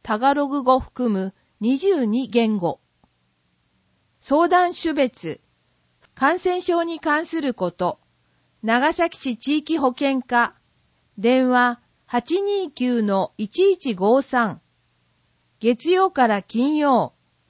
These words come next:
祝日、年末年始を除く、八時四十五分から十七時三十分。エイチアイブイ、エイズ等、感染症に関すること。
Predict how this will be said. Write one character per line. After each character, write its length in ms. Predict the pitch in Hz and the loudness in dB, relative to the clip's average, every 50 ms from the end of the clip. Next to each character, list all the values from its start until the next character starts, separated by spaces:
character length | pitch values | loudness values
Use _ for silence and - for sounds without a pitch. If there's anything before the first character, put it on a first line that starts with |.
| _ _ _ | _ _ _
祝 320 | - - - - - 285 | -14 -14 -12 -6 -4 -4
日、 520 | 240 285 277 247 - 240 254 247 226 - - | -2 -2 -4 -6 -6 -2 0 0 0 0 -2
年 240 | 214 208 226 269 320 359 370 370 | -4 0 0 2 2 2 0 0
末 140 | 370 339 339 | 0 -2 -4
年 220 | 349 339 349 349 - | -2 -2 -2 -4 -4
始 180 | - - 233 | -4 -2 0
を 140 | 202 185 175 | 0 0 0
除 380 | 170 170 180 170 - 240 233 _ | -2 -4 -4 0 -2 -2 -2 _
く、 260 | - 113 208 - - _ _ _ _ _ _ _ _ _ _ _ _ _ | -4 -4 -4 -4 -4 _ _ _ _ _ _ _ _ _ _ _ _ _
八 320 | - 240 233 - 359 370 | -4 -4 -2 0 -2 -2
時 160 | 359 339 294 | 0 -2 0
四 220 | 262 277 339 359 359 | 0 0 0 -2 -2
十 200 | - 277 254 226 | -2 -2 -2 -2
五 180 | 190 208 220 233 | 0 0 -2 0
分 260 | - 294 269 254 226 | 0 -2 -2 -2 -2
か 160 | - 196 190 | 0 -2 0
ら 240 | 190 185 180 - _ _ _ | 0 0 -2 -4 _ _ _
十 260 | - 196 254 285 311 | -8 -4 -2 -2 0
七 280 | 330 349 339 359 349 330 | 2 0 2 2 2 0
時 140 | 269 254 220 | 0 -2 -6
三 280 | - 233 226 247 285 | -4 -2 -2 -2 -2
十 140 | 277 311 320 | -2 -4 -6
分。 400 | - _ _ - 185 165 147 - _ _ _ _ _ _ _ _ _ _ _ _ _ _ _ _ _ _ _ _ _ _ _ _ _ _ _ - | -6 _ _ -6 -6 -6 -6 -8 _ _ _ _ _ _ _ _ _ _ _ _ _ _ _ _ _ _ _ _ _ _ _ _ _ _ _ -2
エ 160 | 190 240 302 | 0 0 0
イ 40 | 302 | 0
チ 200 | - - 311 311 | -2 -2 -2 0
ア 100 | 320 320 | 2 2
イ 100 | 302 285 | 0 0
ブ 160 | 254 277 285 | -2 -2 -2
イ、 220 | 277 240 175 - _ _ _ _ _ _ _ _ - - | 0 0 -2 -4 _ _ _ _ _ _ _ _ 0 0
エ 220 | 254 320 349 349 | 2 4 4 2
イ 60 | 320 | 2
ズ 280 | 220 180 170 156 - _ _ _ _ | 0 -2 -6 -6 -6 _ _ _ _
等、 380 | - 262 254 233 196 139 - _ _ _ _ _ _ _ _ _ _ _ | -2 0 2 2 2 0 -2 _ _ _ _ _ _ _ _ _ _ _
感 240 | - 247 262 311 349 | -2 0 0 0 0
染 240 | - 370 349 359 359 | -2 -2 -4 -2 -2
症 220 | - 339 330 339 | -2 -2 -2 -2
に 180 | 330 330 311 - | -2 -6 -10 -6
関 280 | - 302 269 302 330 | -2 -2 -2 -2 -2
す 160 | - - 330 | -4 -6 -4
る 120 | 285 254 196 | -2 -2 -4
こ 200 | - - 160 - | -4 -6 -10 -6
と。 280 | - 185 180 - _ | -4 -4 -4 -4 _